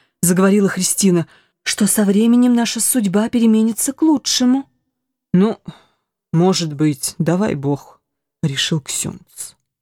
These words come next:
На другой день, подарив новорожденной Екатерине червонец, Христина собралась домой с радостным замиранием сердца, предвкушая увидеть после долгой разлуки мужа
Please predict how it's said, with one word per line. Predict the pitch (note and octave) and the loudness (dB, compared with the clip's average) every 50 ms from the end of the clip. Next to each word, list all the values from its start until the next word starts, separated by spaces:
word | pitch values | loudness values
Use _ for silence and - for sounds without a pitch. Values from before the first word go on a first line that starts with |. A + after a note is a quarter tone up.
| _ _ _ _ _ _ _ _ _ _ _ _ _ _ _ _ _ _ _ _ _ _ _ _ _ - | _ _ _ _ _ _ _ _ _ _ _ _ _ _ _ _ _ _ _ _ _ _ _ _ _ 0
На | E3+ E3+ | 0 2
другой | E3 F3+ F3+ E3+ F3 F3 E3+ | 2 2 2 2 2 2 2
день, | D3+ F3+ A3+ C4 C#4 C#4+ C4 _ _ _ _ _ _ _ _ _ _ _ _ _ _ | 2 0 0 0 0 -2 -4 _ _ _ _ _ _ _ _ _ _ _ _ _ _
подарив | - G3 F#3+ A3+ B3 C4+ B3 - | 0 2 2 2 2 0 -2 0
новорожденной | - G#3+ G3+ G3+ G3+ G3 F3+ F3+ E3+ F#3+ G3 F#3+ F3+ F3 E3+ E3 | 0 0 2 2 0 0 0 0 0 2 2 2 4 2 2 2
Екатерине | E3 E3 - - - - F3 E3+ E3+ E3 D#3+ D#3 | 2 0 -2 -4 -4 -2 0 2 2 2 2 0
червонец, | - - G3+ G#3 G3 C#4+ D#4+ D4+ D4 D4 - - - _ _ _ _ _ _ _ _ _ - | 0 -4 -4 -2 0 2 2 2 2 0 -4 -8 -10 _ _ _ _ _ _ _ _ _ 0
Христина | F3+ G3 F#3+ - - - - D#4 D#4+ D4 C#4+ | 0 2 2 0 0 0 2 4 4 4 2
собралась | C4 - - G#3+ F#3 F#3 F#3 F#3 F#3+ F#3 F#3 F3+ E3 | 0 0 0 2 2 4 2 4 2 2 0 0 -2
домой | D#3+ D3+ E3+ E3 F3+ G3+ B3+ C#4+ D4 C4+ | -2 0 0 2 2 2 0 0 0 -2
с | - - - - | -4 -6 -4 -2
радостным | G#3+ A3+ A#3 G#3 G#3+ - - - G#3 G3+ F#3+ | -2 -2 -2 -2 -4 -4 -2 0 2 2 2
замиранием | - F#3 E3 F#3 F#3 G3 G3+ F#3+ F3+ E3+ E3 | 0 0 0 2 2 2 4 4 4 2 2
сердца, | - - - - C#4 C#4 C#4 _ - - - F#3 E3+ _ _ _ _ _ _ _ _ _ _ _ _ | -2 -4 -6 -4 -4 -4 -4 _ -8 -4 -4 -4 -6 _ _ _ _ _ _ _ _ _ _ _ _
предвкушая | - G#3 G3 - - - - F#3 - - G3+ G3+ G3+ G3 | 0 0 0 -2 -6 -4 -2 -2 0 2 2 2 4 2
увидеть | F#3+ F3+ F#3+ G#3 F3+ F#3+ E3 - | 2 2 2 0 0 0 -2 -2
после | - F3+ E3 - - F3+ F3 | -2 -4 -2 0 -2 -2 0
долгой | D#3 F#3 F#3 F#3+ F3 E3 E3+ | 2 2 2 2 2 2 2
разлуки | E3 E3+ D#3+ - - F#3 F3+ - - F3 | 2 2 0 0 -2 -2 -2 0 0 2
мужа | E3+ F#3 A3+ B3+ B3 G#3 F#3+ F3+ E3 | 4 4 4 4 2 2 2 0 -2